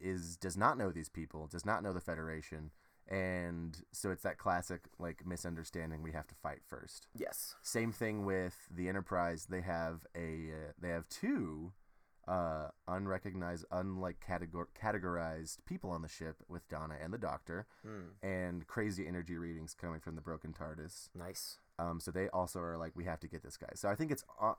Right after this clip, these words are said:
Speaker 1: on the Enterprise, which sort of gives the Enterprise home field advantage.
Speaker 2: Yeah.
Speaker 1: But I think that's the only way that these two end up fighting, where they have the Enterprise as part of their, um, sort of in their kit of things they can use.
Speaker 2: Okay.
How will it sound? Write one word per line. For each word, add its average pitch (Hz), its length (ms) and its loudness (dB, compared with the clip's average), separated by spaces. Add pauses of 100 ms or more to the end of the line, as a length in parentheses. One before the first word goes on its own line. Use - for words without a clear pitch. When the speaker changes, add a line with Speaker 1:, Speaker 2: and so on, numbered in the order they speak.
Speaker 1:
on 139 300 8
the 139 140 4
Enterprise, 101 520 2
which 95 140 -6
sort 175 220 2
of 156 80 2
gives 127 200 2
the 113 80 0
Enterprise 98 440 0
home 90 160 0
field 87 180 -2
advantage. 90 640 0
Speaker 2:
Yeah. 92 320 2
Speaker 1:
But 98 120 4
I 98 100 4
think 107 260 0
that's 92 180 0
the 95 160 0
only 87 240 0
way 80 280 2
that 78 160 -6
these 82 180 -2
two 80 320 -2
end 80 180 -2
up 69 160 -4
fighting, 80 460 0
where 82 180 -4
they 82 160 -6
have 80 240 -2
the 78 140 -6
Enterprise 78 640 -6 (100)
as 78 300 -4
part 78 340 -4
of 76 200 -8
their, 76 320 -8 (420)
um, 76 360 -2 (300)
sort 92 240 -2
of 78 300 -6
in 92 120 -2
their 82 120 -2
kit - 340 -6
of 82 140 -4
things 80 240 -8
they 71 80 -10
can 73 180 -8
use. - 440 -10 (120)
Speaker 2:
Okay. - 200 0